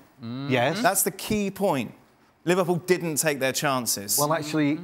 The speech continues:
Speaker 2: Adrian's error wouldn't
Speaker 1: let me
Speaker 2: have
Speaker 1: put it
Speaker 2: even,
Speaker 1: this way. Let me,
Speaker 2: Adrian's error wouldn't have even
Speaker 1: hold on,
Speaker 2: mattered,
Speaker 1: you're,
Speaker 2: would
Speaker 1: you're
Speaker 2: it?
Speaker 1: forgetting something. Liverpool had ahead. Liverpool had qualified with a clean sheet.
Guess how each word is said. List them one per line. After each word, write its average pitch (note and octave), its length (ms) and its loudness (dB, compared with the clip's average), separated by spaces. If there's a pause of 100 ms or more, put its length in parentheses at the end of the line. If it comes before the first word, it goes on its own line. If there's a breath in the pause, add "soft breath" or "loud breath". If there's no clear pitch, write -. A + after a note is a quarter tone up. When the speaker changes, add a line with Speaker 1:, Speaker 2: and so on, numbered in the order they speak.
Speaker 2:
Adrian's G#3 500 2
error F3 360 4
wouldn't E3 220 2
Speaker 1:
let B3+ 100 4
me C4+ 60 2
Speaker 2:
have F3 100 2
Speaker 1:
put B3 80 6
it - 40 0
Speaker 2:
even, G#3+ 100 4
Speaker 1:
this D#3+ 180 0
way. A2 220 2
Let G3 120 2
me, A#3 60 4
Speaker 2:
Adrian's A#3+ 220 2
error G3 200 4
wouldn't G3 160 0
have F3 100 0
even F#3 100 2
Speaker 1:
hold G3+ 100 4
on, G3 40 2
Speaker 2:
mattered, E3 220 2
Speaker 1:
you're, C#3 100 0
Speaker 2:
would F#3 120 4
Speaker 1:
you're C#3+ 80 2
Speaker 2:
it? G3+ 40 2
Speaker 1:
forgetting A#3 260 0
something. B2 400 -2 (1200)
Liverpool G3 440 2
had C3 80 2
ahead. C#3+ 340 0 (420)
Liverpool F#3+ 340 2
had D3+ 120 0
qualified E3 520 2
with B2+ 140 2
a B2+ 40 -16
clean D3 220 0
sheet. D#3 280 -2